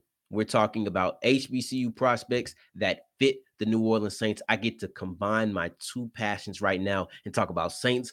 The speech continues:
and talk about H B C Us all together. This is a match made in heaven for me. But first, let me tell you about another match made in heaven. That's you and bet online dot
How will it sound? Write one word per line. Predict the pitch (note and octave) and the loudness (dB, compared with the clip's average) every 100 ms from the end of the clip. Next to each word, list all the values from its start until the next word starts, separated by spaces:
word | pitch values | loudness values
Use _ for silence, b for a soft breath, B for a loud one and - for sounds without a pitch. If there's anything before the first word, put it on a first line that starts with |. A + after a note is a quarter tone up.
| B A2 | B -6
and | - | -2
talk | G#2+ | 0
about | G2 F#2+ - | 0 0 0
H | A#2 - | 0 0
B | A2+ | -4
C | - A2+ | -2 -2
Us | A2 A#2+ A2+ G#2+ b _ | 0 0 -2 -4 b _
all | B2 B2+ A#2+ | 6 6 4
together. | G#2+ C3+ C3+ C3 - _ _ _ _ _ _ _ _ _ _ _ A#2 | 2 2 2 0 -4 _ _ _ _ _ _ _ _ _ _ _ -8
This | A2+ | -8
is | F#2 | -6
a | E2+ | -6
match | E2+ G2+ - - - - | 0 0 0 -6 -16 -6
made | F#2+ F#2+ F#2 | -2 0 -2
in | E2+ | -4
heaven | F#2+ F#2 F#2 - _ | -4 -4 -4 -8 _
for | - E2+ | -6 -4
me. | D#2 - b - | -6 -10 b -14
But | G#2 | 4
first, | D3 C#3+ | 6 6
let | C3 | 6
me | C3 | 6
tell | B2+ A#2 | 6 4
you | A2 | 6
about | G#2+ G#2+ | 6 6
another | G#2 A2 G2+ | 6 6 4
match | G#2 G2+ G#2 | 4 2 2
made | G#2 | 2
in | F#2 | 2
heaven. | G#2+ G2+ G2 | 2 2 2
That's | G#2 - | 0 -2
you | G2 A#2+ A2+ | 0 2 4
and | F#2 | 2
bet | G2+ G2+ | 0 0
online | F#2+ F2+ F#2 F2+ F2 | 0 0 0 0 -2
dot | E2 E2 | -4 -6